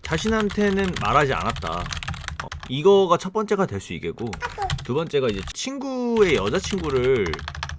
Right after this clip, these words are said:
좋아했다. 이 두 가지로 굉장히 실망을 할 것이다. 그리고 제가 세 번째로는 또 말씀을 드렸었는데, 지금 현재 경민이는 그렇게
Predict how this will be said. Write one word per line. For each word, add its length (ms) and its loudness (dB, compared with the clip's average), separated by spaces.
좋아했다. 460 0
이 180 2
두 120 -2
가지로 300 4
굉장히 280 0
실망을 640 2
할 240 2
것이다. 540 -2
그리고 200 0
제가 160 -2
세 140 0
번째로는 640 0
또 100 0
말씀을 360 2
드렸었는데, 560 0
지금 280 -2
현재 500 2
경민이는 500 -2
그렇게 260 -2